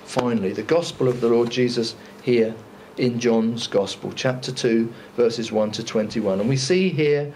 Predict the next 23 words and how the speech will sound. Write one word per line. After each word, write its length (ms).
a 80
picture 420
of 200
Jesus 680
caring 600
for 140
the 80
people. 240
This 180
is, 200
this 160
is 160
God 580
in 160
the 80
flesh. 500
This 180
is 180
the 120
Father 720
in 200
the 80
flesh, 500